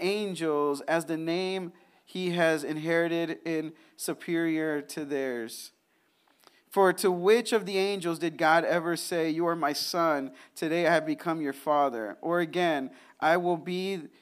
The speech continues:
his father, and he will be my son'?" So let me pray for us, and then we're gonna dive into Hebrews. Father, we love you. And we pray that you, uh, bless this time together, speak to us through your word.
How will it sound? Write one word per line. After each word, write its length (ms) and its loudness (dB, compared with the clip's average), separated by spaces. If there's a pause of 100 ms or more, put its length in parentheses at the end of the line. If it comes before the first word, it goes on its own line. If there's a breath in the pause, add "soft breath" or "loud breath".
(120 soft breath)
his 240 -4
father, 600 4
and 240 -4
he 440 -6
will 220 -6
be 220 -6
my 240 -6
son'?" 520 -12 (520 loud breath)
So 120 -12
let 60 -2
me 60 0
pray 300 0
for 280 -2
us, 220 -2
and 80 -10
then 140 -8
we're 100 -6
gonna 100 -6
dive 240 -4
into 400 -8 (260 soft breath)
Hebrews. 640 -8
Father, 380 2
we 100 -2
love 320 0
you. 300 -8 (840 soft breath)
And 100 -4
we 100 0
pray 320 -2
that 240 -2
you, 480 0 (340 loud breath)
uh, 140 2
bless 300 0
this 180 -8
time 300 -6
together, 340 -2
speak 400 -10
to 120 -8
us 120 -8
through 160 -8
your 180 -4
word. 460 -6